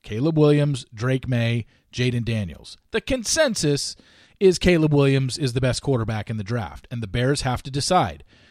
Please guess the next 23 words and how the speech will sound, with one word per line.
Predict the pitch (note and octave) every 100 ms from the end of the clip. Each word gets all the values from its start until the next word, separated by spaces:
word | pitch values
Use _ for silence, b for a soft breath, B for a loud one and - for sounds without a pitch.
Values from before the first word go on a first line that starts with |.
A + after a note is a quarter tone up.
| b b
Justin | C3 C3+ F#3+
Fields | E3 D#3 E3+ D#3+
is | D3+ -
three | B2+ B2+ C3+
years | D#3 E3 G#3+
in. | A3+ - - _ _ _ _ _
This | G2 D3+ -
year | D#3 E3
was, | E3 D#3 C3
his | B2+ C3
last | C#3 D3+ -
year | F3+
was | E3+ D#3+
his | C#3
best | C#3+ C#3 -
year, | D#3 E3+
even | C#3+ C#3 E3+ E3 D#3+
so | - E3 D#3+
record-wise, | E3 F#3+ E3+ G#2+ F#2+ A2 B2
they | C3+
won | C3+ C#3
seven | B2+ D3+ C3+ C#3
games. | C#3+ G#2 - -